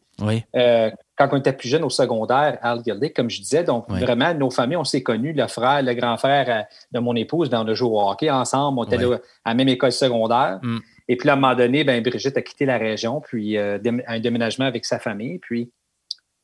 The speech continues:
Speaker 2: sais, plusieurs années plus tard, ben, on se retrouve, euh, ensemble dans la même région, puis on a, on a reconnecté. Fait que, mais écoute,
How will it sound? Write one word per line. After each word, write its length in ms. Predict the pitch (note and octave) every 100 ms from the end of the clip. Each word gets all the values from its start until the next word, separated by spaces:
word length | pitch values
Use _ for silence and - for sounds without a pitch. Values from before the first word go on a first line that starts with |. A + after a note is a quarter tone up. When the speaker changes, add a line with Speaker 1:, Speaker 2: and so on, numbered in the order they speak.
| _ -
Speaker 2:
sais, 260 | B2 B2
plusieurs 420 | A#2+ B2+ B2+ B2+ B2+
années 140 | B2+
plus 120 | B2 -
tard, 160 | C#3+
ben, 80 | C#3
on 100 | A#2
se 120 | -
retrouve, 500 | G#2+ - A#2 B2+ A2+
euh, 160 | A2 G#2+
ensemble 400 | A2 G#2 - B2+
dans 80 | A2
la 40 |
même 180 | A#2 A#2
région, 340 | A2 G2 B2
puis 80 | -
on 380 | A2 G2+ G2 G2+ G#2+
a, 140 | G#2
on 140 | G#2+ A2
a 100 | A2+
reconnecté. 680 | A#2+ B2+ A2+ G2+ - C3+ - _ _ _ _ _ _ _
Fait 160 | A#2 A2
que, 220 | A#2 A2
mais 300 | A#2 A#2+ A#2+
écoute, 360 | - D3+ D3